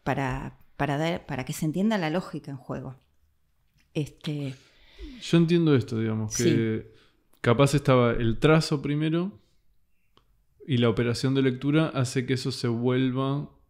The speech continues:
Speaker 2: una escritura y no un, un simple trazo, digamos.
Speaker 1: Em, o sea, desde el momento que vos lo lees como trazo, como marca,
Speaker 2: Sí.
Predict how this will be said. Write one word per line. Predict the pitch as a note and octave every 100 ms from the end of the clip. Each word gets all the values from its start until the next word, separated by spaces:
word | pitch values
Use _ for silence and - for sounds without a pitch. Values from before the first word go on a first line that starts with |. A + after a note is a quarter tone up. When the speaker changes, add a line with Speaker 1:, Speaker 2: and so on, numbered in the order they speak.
| _ -
Speaker 2:
una | B2+
escritura | A2+ - G#2+ B2 A2+ A2
y | A2
no | A2+ A#2 A#2
un, | A2+ A2+ A2 G#2+ G#2 G2+ -
un | A2+ G#2+
simple | G#2+ A#2 A2+ A#2 G#2+
trazo, | A#2 A2+ - G#2+
digamos. | G#2 G#2 G2+ A2 - _ _ _ _ _ _ _ _ _ _ _ _ _ _ _ _
Speaker 1:
Em, | F3 D#3 C#3 C3+ C#3 C3 B2+ A#2+ G#2+ - - - _ _ _ _ _ _ _ _ _ _ _ _ _ _ _ _ _ _ _ _ _ _ _
o | -
sea, | F3 F#3+ E3
desde | E3 E3+
el | G3+
momento | G3+ A3 B3+ C#4
que | A3+
vos | G#3 B3+ A3
lo | F#3
lees | E3 D#3 -
como | - D3 D3
trazo, | - C#3+ C3+ - - D3+
como | D3 D#3
marca, | F3 E3+ D#3 D#3 E3+ F#3 G#3+ -
Speaker 2:
Sí. | A#2+ A2+